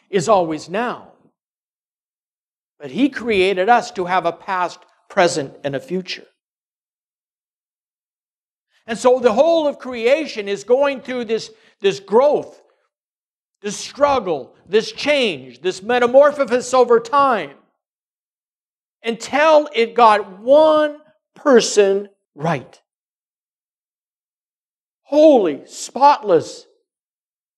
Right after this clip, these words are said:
a heart pure, one totally committed to God, that even as a young child she would go up the steps.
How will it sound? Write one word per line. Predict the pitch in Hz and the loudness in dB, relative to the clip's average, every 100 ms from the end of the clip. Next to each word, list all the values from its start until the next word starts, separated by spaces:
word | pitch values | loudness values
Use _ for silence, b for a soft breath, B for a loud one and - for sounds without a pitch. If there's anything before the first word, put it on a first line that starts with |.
| _ _ _ _ - | _ _ _ _ 0
a | 226 | 2
heart | 220 - 330 277 190 - - | 2 2 4 4 0 -6 -20
pure, | - 320 302 202 135 123 _ _ _ _ _ _ _ _ _ _ _ | -4 -2 0 -2 -4 -12 _ _ _ _ _ _ _ _ _ _ _
one | 240 339 311 262 | 0 2 2 -2
totally | 196 - 381 427 359 302 | -8 -2 2 2 0 -2
committed | 277 - 233 269 330 330 - | -4 -2 -2 -2 -2 -2 -2
to | 247 | -8
God, | 190 208 269 269 185 123 - _ _ _ _ _ - | -6 2 4 4 0 -4 -14 _ _ _ _ _ -4
that | 247 285 | -4 0
even | 330 311 277 | 0 2 -2
as | 233 | -4
a | 226 | -6
young | 208 226 202 | -2 -2 -2
child | - 240 311 311 247 196 | -6 0 4 6 4 0
she | 233 | -8
would | 208 185 | -2 -2
go | 156 214 | 2 4
up | 240 302 - | 6 4 0
the | 226 | -4
steps. | - - 302 302 - - - | -4 -2 0 0 -4 -20 -20